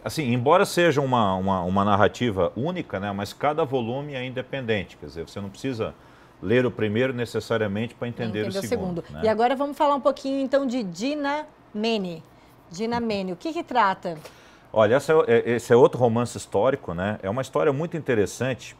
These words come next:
Speaker 1: porque dizem o, que o Camões, que é o autor dos Lusíadas, o maior poe-, o poeta,
Speaker 2: Poeta
Speaker 1: poema
Speaker 2: português.
Speaker 1: épico, né, da língua portuguesa, e ele, ele escre-, ele teria escrito os Lusíadas em Macau,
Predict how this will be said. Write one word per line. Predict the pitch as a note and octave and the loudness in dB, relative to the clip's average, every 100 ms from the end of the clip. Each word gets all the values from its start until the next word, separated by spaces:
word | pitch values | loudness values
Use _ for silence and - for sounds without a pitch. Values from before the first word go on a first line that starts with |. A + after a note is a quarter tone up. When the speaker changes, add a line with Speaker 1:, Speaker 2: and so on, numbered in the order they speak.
| - | -12
Speaker 1:
porque | F#2 - A#2 A2+ G2+ E2+ D#2 - - - - | -10 -4 0 2 2 0 -4 -10 -20 -20 -8
dizem | F2+ F3 B2 G2+ | 0 0 0 -4
o, | E2+ - - | -6 -12 -14
que | F#2 | -10
o | E2+ | -8
Camões, | - F2+ F2+ C3 A#2 - - - - - - | -4 -2 0 0 -2 -6 -16 -20 -20 -20 -18
que | - | -2
é | F#2 | 0
o | |
autor | F#2+ G2+ A2 | 2 0 -2
dos | G2+ A2+ | -2 -6
Lusíadas, | B2+ F#2 A2 D#2 D2 | -6 -4 -6 -6 -10
o | |
maior | E2+ E2+ G2 A2+ | -8 -2 0 0
poe-, | - G#2 A2 A2 | 0 2 2 0
o | F2 E2+ E2 | -4 -4 -6
poeta, | F#2 F#2+ F#2+ - | -4 -2 -2 -6
Speaker 2:
Poeta | E2 - | -8 -4
Speaker 1:
poema | G#2+ A2 G#2+ | -2 0 2
Speaker 2:
português. | A#2+ C3+ | 4 2
Speaker 1:
épico, | G2+ - E2 | -4 -10 -10
né, | F#2 | -6
da | E2+ | -6
língua | F2+ G2 G2+ | -6 -6 -6
portuguesa, | G#2 G2 F2+ G2 B2 B2+ - - - - - - - | -8 -8 -6 -4 -4 -8 -20 -20 -20 -20 -20 -20 -6
e | G2+ | -2
ele, | A#2+ A#2 | -2 -2
ele | A2 A2+ | -4 -4
escre-, | - - | -4 -6
ele | A2+ G#2+ | -4 -2
teria | C3+ B2 F#3+ | -2 0 0
escrito | F3+ - B2+ A#2+ - G2 | -4 -6 -4 -4 -4 -8
os | |
Lusíadas | F2 F#2+ F2+ E3+ B2+ G2 F2+ | -6 -6 -6 -6 -4 -6 -6
em | B2+ | -6
Macau, | D#3+ E3 C#3+ C3 E2 | -6 -2 0 2 0